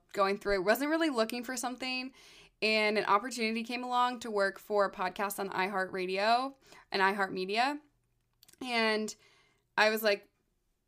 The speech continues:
"Yep, that's happening." So I work with, um, a podcast now that I'm,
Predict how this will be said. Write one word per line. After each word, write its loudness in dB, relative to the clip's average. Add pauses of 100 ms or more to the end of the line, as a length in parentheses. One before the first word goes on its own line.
(180)
"Yep, 2
that's 4
happening." 0
So 2
I 6 (100)
work 0
with, 6 (100)
um, 2 (360)
a 0
podcast 2
now 4
that 4
I'm, -2